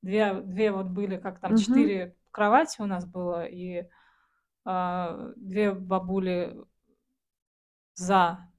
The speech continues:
Speaker 1: моими кроватями, которые не напротив, а
Speaker 2: Ага.
Speaker 1: за, ближе к двери, а я была ближе к окну. В общем,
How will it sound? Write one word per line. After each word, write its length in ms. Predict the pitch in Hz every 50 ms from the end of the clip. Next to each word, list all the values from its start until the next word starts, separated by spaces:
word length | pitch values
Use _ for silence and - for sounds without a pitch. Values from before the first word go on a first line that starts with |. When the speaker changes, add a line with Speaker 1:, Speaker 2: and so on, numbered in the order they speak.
| _ -
Speaker 1:
моими 360 | 180 175 175 170 175 170 165
кроватями, 600 | - 190 180 175 175 170 165 170 - 175 170 190
которые 340 | - 185 180 185 180 185 185
не 100 | 190 190
напротив, 560 | 196 196 196 233 254 294 311 - - 208 - -
а 140 | 190 180
Speaker 2:
Ага. 400 | 180 208 190 185 240 240 262 -
Speaker 1:
за, 60 | - _ _ _ _ _ _ _ _ _ _ _ _ _ _ _ _ _ _ _ _ _ -
ближе 300 | 185 185 196 185 185 180
к 80 | 180
двери, 280 | 185 190 208 220 269 294
а 100 | 254 220
я 160 | 190 196 214
была 240 | 202 190 190 190 185
ближе 400 | 190 196 185 175 202 196 180 -
к 80 | - 196
окну. 360 | 190 - 202 185 180 175 175 190
В 60 | 190
общем, 400 | 175 - - - 190 175 - -